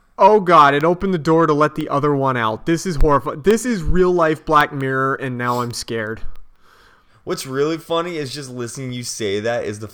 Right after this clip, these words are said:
Speaker 2: it's funnier 'cause you're, like, sort of invested in it. So you're just like, "Oh, oh no, now it opened the door. Oh no."
Speaker 1: Yeah,
Speaker 2: Oh,
Speaker 1: oh,
Speaker 2: like,
Speaker 1: I'm
Speaker 2: like, like you're,
Speaker 1: yeah.
Speaker 2: like you're there as it's happening, but you're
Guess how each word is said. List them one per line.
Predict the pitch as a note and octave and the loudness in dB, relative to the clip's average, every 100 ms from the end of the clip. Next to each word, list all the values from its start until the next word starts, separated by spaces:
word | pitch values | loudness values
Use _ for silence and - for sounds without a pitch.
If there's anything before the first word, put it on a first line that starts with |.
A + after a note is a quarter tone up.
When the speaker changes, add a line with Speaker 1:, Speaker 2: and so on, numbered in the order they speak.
| _ | _
Speaker 2:
it's | G2+ G2+ | -14 -12
funnier | - G2+ A2 A2+ | -6 -4 -4 -8
'cause | A#2 G#2+ | -10 -4
you're, | B2+ | -2
like, | B2 A#2 G#2+ _ _ _ | 0 -2 -4 _ _ _
sort | - - C3+ B2+ | -10 -4 -2 0
of | B2+ C#3 | 0 -4
invested | C3+ C3+ C3+ C3 - C#3+ C3+ | -8 -2 0 0 -4 -8 -6
in | C#3 | -6
it. | D3 D3+ - _ _ _ _ | -8 -10 -14 _ _ _ _
So | - | -8
you're | D3+ C#3+ | -4 -4
just | C#3 C3+ | -6 -4
like, | D3 | 2
"Oh, | G3 G#3 F#3+ | 6 6 8
oh | F#3+ F#3+ F#3 | 8 10 8
no, | E3 D3 C#3 | 4 4 4
now | C3+ D3+ D#3+ | 2 2 2
it | D#3+ | 2
opened | D3 C3 C#3 | 0 -2 -8
the | C3+ | -8
door. | B2 A2+ G#2+ G2+ | -2 -2 0 0
Oh | B2 B2+ C3 C3 | 2 2 2 2
no." | E3 | 2
Speaker 1:
Yeah, | E3 D3 C3 | 4 4 2
Speaker 2:
Oh, | - D#3 C#3+ | 4 4 2
Speaker 1:
oh, | |
Speaker 2:
like, | B2 C3 | 0 0
Speaker 1:
I'm | D#3+ | 2
Speaker 2:
like, | D#3+ C#3+ - | 2 -2 -2
like | D3+ C#3+ | -2 0
you're, | D3+ D#3+ B2+ | -2 -2 -4
Speaker 1:
yeah. | C3+ | -2
Speaker 2:
like | D3 C#3+ | -2 -2
you're | D#3 D#3 | -4 -4
there | C3+ C3 B2+ C3+ B2+ A#2+ | -2 2 4 4 0 -6
as | G2+ A2+ B2 | -2 -2 -2
it's | A#2+ | -6
happening, | - G#2 G#2+ A#2+ B2 B2 | -4 -2 -2 -6 -10 -8
but | A#2+ | -8
you're | A2+ A#2 | -6 -8